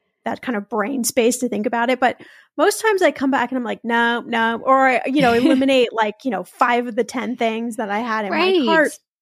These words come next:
Speaker 1: And it's amazing how even just doing some of those things really kind of helps, I guess, kind of jog your brain out of that
Speaker 2: Mm-hmm.
Speaker 1: scarcity.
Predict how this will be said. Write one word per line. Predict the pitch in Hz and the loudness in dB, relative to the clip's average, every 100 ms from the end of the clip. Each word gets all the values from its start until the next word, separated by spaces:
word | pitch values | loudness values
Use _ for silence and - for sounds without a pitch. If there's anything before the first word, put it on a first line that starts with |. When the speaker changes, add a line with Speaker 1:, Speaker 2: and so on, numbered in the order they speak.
| _ _ _ _ | _ _ _ _
Speaker 1:
And | 262 269 | 0 2
it's | 277 302 | 4 2
amazing | 254 277 349 370 302 | 2 2 2 2 -2
how | 247 254 247 247 240 _ _ _ _ - | -2 -4 -4 -6 -8 _ _ _ _ -4
even | 277 302 311 262 | 0 4 4 2
just | 214 240 220 220 214 - - _ _ 220 202 | 2 2 4 0 -4 -10 -14 _ _ -20 -2
doing | 254 254 254 240 | 0 4 2 0
some | 226 247 | 0 -2
of | 220 | 0
those | 190 208 226 - | 0 2 2 0
things | - 220 208 214 | 0 0 0 -4
really | 220 226 226 226 | -4 -4 -4 -6
kind | - 240 | -6 -6
of | |
helps, | - 214 214 - - _ _ _ _ | -6 -6 -4 -4 -8 _ _ _ _
I | 233 | -4
guess, | 294 | -4
kind | - 302 | 2 0
of | 247 | 0
jog | - - 202 226 | -2 -2 0 0
your | 226 | -2
brain | 202 214 214 202 | -4 -4 -4 -4
out | - 180 240 | -4 -2 -2
of | - 277 240 | 2 2 4
that | 302 233 | 2 0
Speaker 2:
Mm-hmm. | 208 | -2
Speaker 1:
scarcity. | 233 285 - 320 320 349 | 0 0 -2 -6 -4 -6